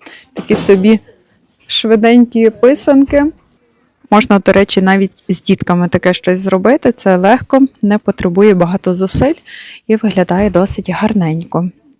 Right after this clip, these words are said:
Солодощі східні, чурчхелла по п'ятнадцять гривень. Бачу три варіанти: вишневий смак, диня та виноград. Е, чай карпатський, меліса, м'ята,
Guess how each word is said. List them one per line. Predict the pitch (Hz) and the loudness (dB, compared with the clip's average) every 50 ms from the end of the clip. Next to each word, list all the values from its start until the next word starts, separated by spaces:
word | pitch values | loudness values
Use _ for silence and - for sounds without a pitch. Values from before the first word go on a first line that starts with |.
| _ _ - - - - - - - | _ _ -18 -16 -16 -14 -14 -12 -6
Солодощі | - - - 254 240 220 214 190 185 196 - - - - | -4 0 2 4 4 4 2 0 0 -4 -4 -4 -6 -6
східні, | - - - - - 190 175 170 180 202 220 254 302 302 _ _ _ - - - _ _ _ _ | -4 -6 -6 -2 -2 -2 -2 0 0 0 2 0 0 -2 _ _ _ -20 -20 -20 _ _ _ _
чурчхелла | - - 247 247 _ - - - - - - 156 156 160 160 185 226 269 359 - | -2 0 0 0 _ -2 -6 -4 -2 -2 0 0 0 0 2 2 2 0 0 -4
по | _ - 240 269 | _ 0 0 0
п'ятнадцять | - - - 214 - - 180 180 185 208 - - 202 185 - - | 0 0 -2 -2 -2 -2 -4 -2 -2 -2 0 -2 -4 -4 -4 -8
гривень. | - 185 196 185 175 170 175 180 175 - - _ _ - - - | -6 -2 0 0 0 0 -4 -6 -8 -10 -16 _ _ -18 -14 -10
Бачу | - 180 180 180 175 - - 190 | -4 -2 -2 0 -2 -2 -8 -8
три | - - - 196 185 | -6 -4 -2 -2 0
варіанти: | 170 175 170 175 185 208 254 311 320 - - 269 269 269 - - - - - - - | 0 -2 -2 -2 0 0 -2 -2 -2 -2 -2 -2 -2 -2 -6 -14 -20 -20 -20 -16 -8
вишневий | - 190 196 190 - - - 190 175 170 175 190 208 240 | -4 -4 -4 -2 -4 -6 -4 -4 -4 -4 -4 -2 -2 -2
смак, | 247 - - 277 277 294 302 302 - 247 | -2 -2 0 0 0 0 0 -2 -2 -2
диня | 202 185 190 202 214 226 233 233 226 - - | 0 2 2 2 2 0 0 -2 -2 -2 -2
та | 180 185 214 | -2 -2 -2
виноград. | 214 196 196 208 214 208 196 170 180 180 175 170 175 - - - - - _ _ _ _ _ _ _ - - - - - - - _ _ _ _ _ _ _ _ _ _ _ _ _ _ _ _ _ _ _ _ _ _ - 220 | -2 -2 -2 0 0 0 -2 -2 -2 -2 -2 -2 -4 -6 -10 -16 -20 -20 _ _ _ _ _ _ _ -20 -20 -20 -20 -20 -20 -20 _ _ _ _ _ _ _ _ _ _ _ _ _ _ _ _ _ _ _ _ _ _ -10 -8
Е, | 220 226 | -6 -6
чай | 220 - - - 214 208 202 202 196 202 196 | -6 -6 -4 -2 0 0 0 0 0 -2 -6
карпатський, | - - - 233 233 - _ - 190 175 170 165 - - - - 240 247 269 277 254 - - | -6 -4 -4 -6 -6 -6 _ -6 -6 -4 -4 -6 -8 -10 -6 -4 -4 -2 -2 -4 -6 -8 -8
меліса, | 190 185 202 202 180 175 170 175 175 - - - 254 269 | -6 -4 -2 -2 -2 -2 -4 -4 -2 -2 -2 -2 0 0
м'ята, | 285 285 233 196 190 175 165 156 165 _ - 262 262 | 0 0 0 -2 -2 -4 -4 -4 -6 _ -4 -4 -4